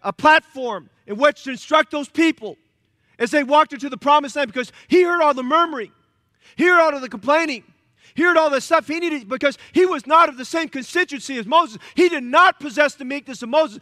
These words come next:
The Bible says nothing about the meekness of Joshua. I think he had meekness, but nothing to the degree that Moses had. The Word of God gives us victory. Listen to me. It gives us victory over our mouths.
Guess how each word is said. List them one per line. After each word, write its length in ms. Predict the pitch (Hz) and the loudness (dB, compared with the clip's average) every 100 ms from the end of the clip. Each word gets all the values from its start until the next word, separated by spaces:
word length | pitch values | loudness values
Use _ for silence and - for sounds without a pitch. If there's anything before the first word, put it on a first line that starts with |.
| - | -12
The 60 | 254 | -2
Bible 280 | 277 320 294 | 2 2 0
says 240 | 269 240 | -12 -12
nothing 360 | 214 349 370 330 | 0 2 2 -4
about 220 | 262 254 | -8 -6
the 80 | 247 | -6
meekness 340 | 247 226 233 | -10 -12 -14
of 80 | 214 | -8
Joshua. 340 | 220 269 220 | -2 -2 0
I 60 | 196 | -4
think 200 | 269 285 | -4 -10
he 100 | 247 | -6
had 240 | 247 330 | -2 -2
meekness, 320 | 262 247 254 - - | -4 -10 -10 -16 -8
but 120 | 254 | -6
nothing 340 | 247 302 311 262 | 0 0 0 -8
to 100 | 269 | -14
the 120 | 240 | -12
degree 280 | 220 180 269 | -14 -8 -6
that 120 | 240 | -6
Moses 380 | 214 254 254 208 | -4 -4 -4 -10
had. 260 | 190 165 - _ _ _ _ _ _ _ _ _ _ _ _ _ _ _ _ _ _ _ _ _ _ _ _ _ _ _ _ _ _ - | -12 -12 -16 _ _ _ _ _ _ _ _ _ _ _ _ _ _ _ _ _ _ _ _ _ _ _ _ _ _ _ _ _ _ -12
The 60 | |
Word 180 | 208 285 | -4 -4
of 100 | 233 | -2
God 260 | 240 277 190 | 0 0 0
gives 220 | 240 208 | -10 -12
us 100 | 190 | -14
victory. 460 | - 254 - 202 165 | -10 -10 -8 -14 -10
Listen 280 | 226 - 226 | -12 -12 -14
to 80 | |
me. 260 | 202 190 180 _ _ _ | -8 -8 -10 _ _ _
It 80 | 156 | -10
gives 200 | 254 202 | -8 -8
us 60 | |
victory 260 | 190 247 233 | -6 -6 -4
over 160 | 220 196 | -6 -6
our 60 | |
mouths. 580 | 185 208 214 143 - - | -2 0 0 -4 -16 -20